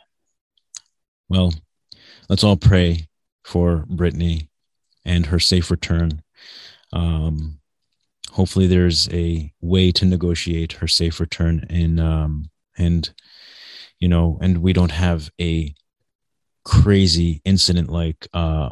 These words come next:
Otto Warmbier. I don't know if you guys remember him, but, uh, he was a student who was traveling to North Korea and, um, he had torn down some propaganda signs. He was caught,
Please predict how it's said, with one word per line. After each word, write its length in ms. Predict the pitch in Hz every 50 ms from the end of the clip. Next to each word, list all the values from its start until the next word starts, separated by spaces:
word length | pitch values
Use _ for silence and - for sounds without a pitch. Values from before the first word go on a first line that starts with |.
| - -
Otto 440 | 90 90 87 85 87 85 85 82
Warmbier. 760 | - - 87 87 92 92 90 87 80 82 80 80 76 71 76 78 - _ _ _ _ _ _ _ _ _ _ _ 98 98 - _ _ _ _ _ _ _
I 60 | - 80
don't 300 | 78 78 85 82 82 82
know 60 | 82
if 100 | 80 -
you 80 | 85
guys 240 | 80 82 82 80 80
remember 340 | 85 85 85 87 87 80 78
him, 320 | 71 80 82 82 78 76
but, 300 | 73 82 80 73 - - - - - - - - - - - - _ _
uh, 200 | 87 85 82 80
he 100 | 80 85
was 100 | 87 85
a 60 | 80
student 400 | - - - - 107 98 95 90
who 80 | 92 90
was 120 | 85 80
traveling 380 | - - - 90 87 85 85 82
to 60 | 80
North 280 | 82 85 87 85 80 -
Korea 460 | - - 87 82 80 80 80 78 76 -
and, 420 | - 85 82 80 80 80 80 78 82
um, 520 | 82 80 78 78 78 76 76 76 76 76 78 - _ _ _ _ _ _ _ _ _ _ _ _ _ _ _ _ _ _ _ _ -
he 120 | - - 90
had 160 | 87 82 -
torn 240 | - 98 95 92 87
down 240 | 85 85 85 85 82
some 180 | - - 78
propaganda 580 | - - 82 80 - 87 78 90 92 92 87 87
signs. 640 | - - - 87 87 87 85 82 82 80 80 -
He 100 | - 78
was 100 | 78 -
caught, 720 | - - - - 90 87 87 87 85 73 - - - -